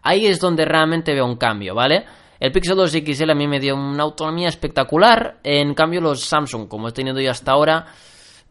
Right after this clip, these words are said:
mm, algo justita. O sea, era una batería decente, pero no espectacular. En este caso, tanto como el Pixel como en el iPhone diez S Max,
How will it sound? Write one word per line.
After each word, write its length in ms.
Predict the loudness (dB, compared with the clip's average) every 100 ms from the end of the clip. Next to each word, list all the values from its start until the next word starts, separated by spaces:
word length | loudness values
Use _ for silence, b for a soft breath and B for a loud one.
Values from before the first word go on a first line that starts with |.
| _
mm, 160 | -16 -6
algo 200 | 4 6 6
justita. 500 | 2 0 -2 -2 -6
O 60 |
sea, 380 | -2 2 4 6
era 120 | 6
una 140 | 4 4
batería 280 | 4 2
decente, 540 | 2 2 2 -2 0 -4
pero 260 | 0 -2
no 80 | 0
espectacular. 720 | -2 -6 -6 -8 -8 -8 -10 -6
En 120 | -4
este 240 | -2 -2
caso, 640 | 2 2 0 -2 -4 -4 -6
tanto 220 | -6 -6
como 200 | -6 -8
el 80 | -6
Pixel 360 | -8 -6 -8
como 260 | -8 -12 -12
en 140 | -10
el 100 | -6
iPhone 300 | -4 -4 -4
diez 180 | -4 -4
S 200 | -4 -4
Max, 360 | -2 0 -2 -8